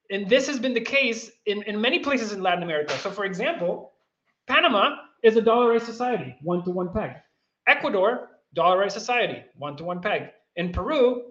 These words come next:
you can legally use the dollar, one-to-one peg. El Salvador is a great example of a country that lost its seigniorage and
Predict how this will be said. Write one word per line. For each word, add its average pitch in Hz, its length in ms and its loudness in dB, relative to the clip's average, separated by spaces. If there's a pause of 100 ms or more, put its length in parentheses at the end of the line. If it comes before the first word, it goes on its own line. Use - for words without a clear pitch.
(120)
you 165 140 -10
can 175 240 -4
legally 208 320 -2
use 220 200 -4
the 226 60 -2
dollar, 226 520 2
one-to-one 165 500 -8
peg. 180 360 -8 (380)
El 185 120 4
Salvador 240 720 6
is 175 140 -2
a 190 40 0
great 185 200 -2
example 185 560 -2
of 170 100 2
a 175 60 0
country 190 260 -6
that 185 140 -4
lost 180 260 0
its 190 180 -14
seigniorage 196 540 -2
and 135 160 -14